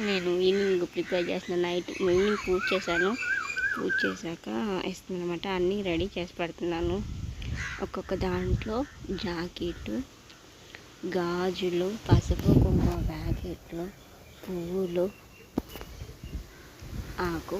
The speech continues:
వక్క వేసి ప్రిపేర్ చేస్తున్నాను. ఓకేనా ఫ్రెండ్స్, ఇది మాత్రం ప్రిపేర్ చేస్తూ ఉన్నాను. మీరు మీ ఇంట్లో వరలక్ష్మి వ్రతం ఎలా ప్రిపేర్ చేసుకున్నారో నాకు చెప్పండి.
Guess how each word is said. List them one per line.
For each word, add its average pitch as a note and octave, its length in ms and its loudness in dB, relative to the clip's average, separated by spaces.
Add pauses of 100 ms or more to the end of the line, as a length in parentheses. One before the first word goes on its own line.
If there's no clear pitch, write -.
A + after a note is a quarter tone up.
వక్క - 380 -4 (920)
వేసి F3+ 420 2
ప్రిపేర్ F3 420 0
చేస్తున్నాను. F3 420 0
ఓకేనా F3 280 0 (100)
ఫ్రెండ్స్, F#3+ 220 2 (100)
ఇది F#3 160 6
మాత్రం G3 360 0
ప్రిపేర్ F3+ 400 2
చేస్తూ F#3 300 -2 (100)
ఉన్నాను. F3 380 2 (500)
మీరు G#3+ 260 6 (240)
మీ G3 120 4 (240)
ఇంట్లో G3+ 340 2 (140)
వరలక్ష్మి F#3 440 -2
వ్రతం F3+ 360 -6
ఎలా F#3 180 -4
ప్రిపేర్ F3+ 380 0
చేసుకున్నారో F3+ 560 -2
నాకు F3+ 220 2
చెప్పండి. F3 500 4